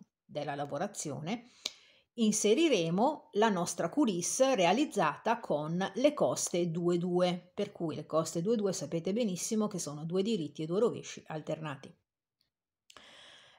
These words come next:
Eh, detto questo, procediamo. Dunque, iniziamo col primo ferro tre e mezzo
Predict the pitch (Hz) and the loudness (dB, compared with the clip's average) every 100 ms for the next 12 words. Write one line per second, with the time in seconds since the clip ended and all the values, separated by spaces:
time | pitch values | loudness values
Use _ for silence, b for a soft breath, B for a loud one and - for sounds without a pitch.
0 | - 202 190 185 196 196 - 339 370 370 | 2 6 6 6 4 2 4 6 6 4
1 | - 453 453 - _ _ _ - 392 381 | 2 2 0 -10 _ _ _ -4 0 4
2 | 240 170 - 165 165 b b b b _ | 4 2 -4 -8 -10 b b b b _
3 | _ _ - 202 147 - - _ _ 185 | _ _ -4 -2 -2 -6 -20 _ _ -4
4 | 196 196 - 190 156 160 175 170 220 202 | -2 0 4 4 4 -4 -8 -6 -2 -2
5 | 170 - 165 143 139 131 - _ _ - | -2 0 0 0 -6 -10 -12 _ _ -20
6 | - - _ - 139 139 117 - 127 - | -20 -20 _ -12 -10 -10 -12 -12 -8 0
7 | 302 415 - _ | 0 -2 -12 _